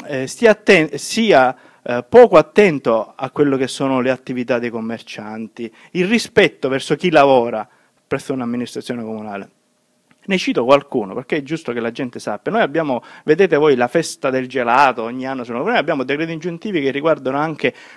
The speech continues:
le, i frigoriferi che vengono posizionati lì. Abbiamo il mercato comunale e il lungomare, ci hanno fatto un decreto ingiuntivo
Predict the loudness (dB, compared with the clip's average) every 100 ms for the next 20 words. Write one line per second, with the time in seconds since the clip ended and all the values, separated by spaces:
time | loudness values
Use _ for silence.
0 | -10 -2 0 2 0 -4 _ -10 -8 -2
1 | 2 2 2 0 -2 0 -2 0 0 0
2 | 2 0 0 0 0 -2 -6 _ _ -6
3 | -4 -4 -2 2 2 2 -2 -8 -16 _
4 | _ _ -18 2 4 6 4 4 6 4
5 | 2 2 4 4 2 0 0 2 2 2
6 | 0 -2 -2 0 -2 0 0 2 0 0
7 | -4 _ -20 -4 -2 0 -2 -2 -2 0
8 | 0 -2 -4 -6 -6 -4 0 0 -2